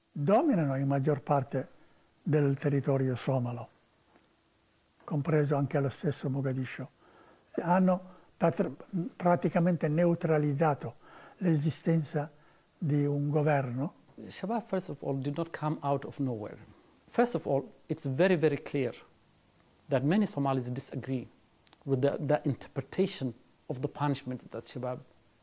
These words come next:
Speaker 2: um, met out. But there is also many who will point out to you that because of these severe punishments, you can move now from one area outside Mogadishu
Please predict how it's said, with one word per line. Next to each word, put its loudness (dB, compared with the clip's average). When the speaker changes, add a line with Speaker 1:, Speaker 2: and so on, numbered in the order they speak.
Speaker 2:
um, -10
met -4
out. -6
But 2
there 6
is 2
also -2
many 4
who 2
will 4
point -2
out -2
to -6
you -4
that -16
because 2
of -4
these 2
severe 0
punishments, -6
you 0
can 0
move 4
now 2
from -2
one 2
area -2
outside 0
Mogadishu -4